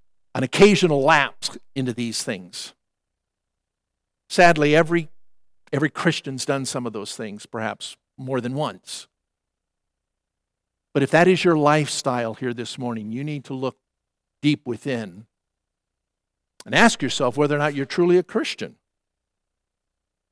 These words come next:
And then he goes on and he says, "But the fruit of the Spirit is love, joy, peace, forbearance, kindness, goodness, and faithfulness," and so on.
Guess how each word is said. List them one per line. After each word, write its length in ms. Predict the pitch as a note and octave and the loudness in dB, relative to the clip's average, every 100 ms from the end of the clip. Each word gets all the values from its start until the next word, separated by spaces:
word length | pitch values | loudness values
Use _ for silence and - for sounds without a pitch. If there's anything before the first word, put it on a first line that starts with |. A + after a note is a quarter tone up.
| _ _ - - _ _ _ _ _ _ _ - | _ _ -20 -20 _ _ _ _ _ _ _ -2
And 100 | B2 | 4
then 60 | |
he 60 | G3 | 6
goes 220 | D3+ C3+ | 8 6
on 180 | C#3+ D3+ | 4 2
and 100 | C#3+ | -2
he 80 | B2 | -4
says, 280 | - C#3 - | -2 -2 -2
"But 140 | A2+ | -8
the 60 | A#2+ | -2
fruit 240 | E3+ D3+ | 0 0
of 60 | B2+ | -2
the 80 | |
Spirit 320 | - - D3+ B2 | -8 0 0 0
is 140 | C3 | -2
love, 280 | C3 C#3+ B2 | 2 2 0
joy, 320 | B2+ C3+ A#2 | 0 0 0
peace, 380 | - C#3+ B2+ - | -4 -4 -4 -6
forbearance, 560 | A#2+ G#2+ C3 B2+ A2+ | -8 -2 -2 -2 -4
kindness, 500 | - C3 B2 A#2 G#2 | -6 -4 -2 -4 -10
goodness, 420 | - A#2+ A2 G#2+ A#2 | -8 -8 -6 -8 -10
and 100 | G#2 | -8
faithfulness," 600 | A#2 A2 - G#2+ G2+ - | -6 -6 -8 -14 -12 -12
and 120 | G#2+ | -12
so 260 | - G2 F#2+ | -12 -12 -12
on. 300 | F2 F2 | -16 -20